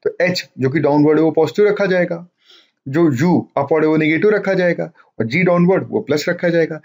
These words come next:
तब भी वही इक्वेशन आएगी। साइन कन्वेंशन से भैया आंसर पे कब फर्क पड़ता था? कभी फर्क नहीं पड़ता था। तो आप इस क्वाड्रेटिक इक्वेशन में सीधा चार लगा लो और आंसर तुरंत का तुरंत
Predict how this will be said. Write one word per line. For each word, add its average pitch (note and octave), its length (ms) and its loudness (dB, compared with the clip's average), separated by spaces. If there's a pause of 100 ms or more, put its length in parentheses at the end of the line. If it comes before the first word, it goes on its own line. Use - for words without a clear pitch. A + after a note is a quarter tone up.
(220)
तब G#2+ 120 0
भी C3 100 0
वही F3 160 0
इक्वेशन F3 380 -2
आएगी। D#3+ 220 -4
साइन D#3+ 260 -2
कन्वेंशन D3+ 420 0
से D3 100 -4
भैया C#3+ 220 0
आंसर C#3 220 -2
पे D3 100 -4
कब C#3 240 -4
फर्क C#3+ 220 -4
पड़ता C#3+ 320 0
था? C#3+ 240 -10 (120)
कभी A2+ 180 -4
फर्क A#2 180 -4
नहीं A#2+ 140 -2
पड़ता A#2 340 -6
था। A#2 220 -10 (460)
तो - 60 2 (120)
आप C3+ 140 -2
इस C#3+ 100 0
क्वाड्रेटिक B2 400 2
इक्वेशन C3 380 0
में B2 80 2
सीधा A2 280 -2
चार D3 200 0
लगा F#3 220 2
लो F3 180 2 (340)
और D#3+ 80 0
आंसर B2+ 260 2
तुरंत A2 280 -2
का A2+ 100 0
तुरंत D#3+ 360 0